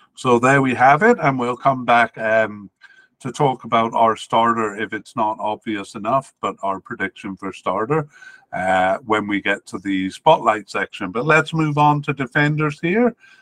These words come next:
and, uh, take a look at our central defenders. So we have, uh, two definite candidates in, um, Kialonda Gaspar,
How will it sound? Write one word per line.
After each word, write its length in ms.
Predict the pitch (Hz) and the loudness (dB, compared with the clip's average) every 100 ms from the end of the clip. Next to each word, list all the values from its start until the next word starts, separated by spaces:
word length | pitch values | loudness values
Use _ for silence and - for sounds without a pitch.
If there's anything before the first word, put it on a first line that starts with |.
| _ | _
and, 320 | 131 127 120 123 | -2 0 0 2
uh, 240 | 120 123 | 4 4
take 240 | 120 147 143 | 0 -4 -2
a 60 | |
look 240 | 135 135 139 | -2 -2 -2
at 80 | 120 | 0
our 160 | 117 | 0
central 480 | - 139 143 147 131 | -2 -6 -4 -4 -4
defenders. 640 | 120 - 120 131 180 190 | -4 -4 -4 -2 -2 -2
So 180 | - 123 | 0 0
we 260 | 120 131 120 | 0 -2 0
have, 280 | 135 123 120 - - - - - | 4 4 2 -6 -20 -20 -12 0
uh, 280 | 113 113 - | 4 4 2
two 220 | 208 226 | -2 0
definite 560 | 170 170 165 170 160 - | 4 4 4 -2 -6 -2
candidates 760 | 147 151 160 185 220 196 - - | -2 -2 -6 -6 -6 -6 -14 -6
in, 380 | 139 135 131 - _ _ _ - | -4 -4 -6 -12 _ _ _ 0
um, 640 | 120 120 120 120 117 151 - _ _ - | 4 4 4 -2 -6 -10 -16 _ _ -4
Kialonda 720 | 185 175 156 151 151 147 - | 2 4 6 4 2 -2 2
Gaspar, 800 | 127 147 147 - 180 208 233 | 4 4 0 0 2 4 2